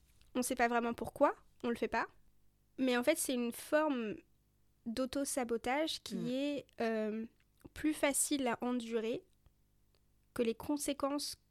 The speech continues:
Speaker 1: que notre magie pourrait avoir sur nous et sur le monde.
Speaker 2: Bah oui, parce que ça nous ferait sortir de notre zone de
Speaker 1: Exactement.
Speaker 2: confort.
Speaker 1: Alors, il y a rien con-, de mauvais contre la zone de confort non plus.
Speaker 2: Il faut en profiter aussi.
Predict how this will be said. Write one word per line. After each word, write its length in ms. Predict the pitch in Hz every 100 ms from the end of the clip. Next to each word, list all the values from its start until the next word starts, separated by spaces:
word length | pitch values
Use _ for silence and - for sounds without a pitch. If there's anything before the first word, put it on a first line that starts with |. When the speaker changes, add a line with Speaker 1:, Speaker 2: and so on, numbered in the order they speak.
| _
Speaker 1:
que 80 | -
notre 420 | 233 208 - - - _ _
magie 440 | 233 226 226 233 254
pourrait 300 | - 233 208
avoir 540 | 208 214 214 294 - - _ _ _ _
sur 220 | - - 240
nous 140 | 262
et 60 | 254
sur 160 | 226
le 80 | 220
monde. 260 | 208 180 - _ -
Speaker 2:
Bah 100 | 202 196
oui, 140 | 240 - _
parce 140 | - -
que 80 |
ça 100 | 214
nous 140 | 202 202
ferait 260 | - 208
sortir 320 | 202 190 - 190
de 80 |
notre 240 | 180 175 180
zone 180 | 190 180
de 80 |
Speaker 1:
Exactement. 360 | 185 - 202 202
Speaker 2:
confort. 180 | - - _ _ - - -
Speaker 1:
Alors, 140 | 247 208
il 60 |
y 40 | 214
a 60 |
rien 180 | 208 233
con-, 200 | 262 240 254
de 180 | 208 220
mauvais 360 | 226 226 240
contre 220 | 247 214
la 60 | 202
zone 180 | 208 208
de 80 | 208
confort 340 | 214 214 208
non 140 | 196
plus. 260 | 196 262 320 - - -
Speaker 2:
Il 80 | 220
faut 140 | -
en 100 | 208
profiter 380 | 208 214 233 240
aussi. 320 | 233 - 247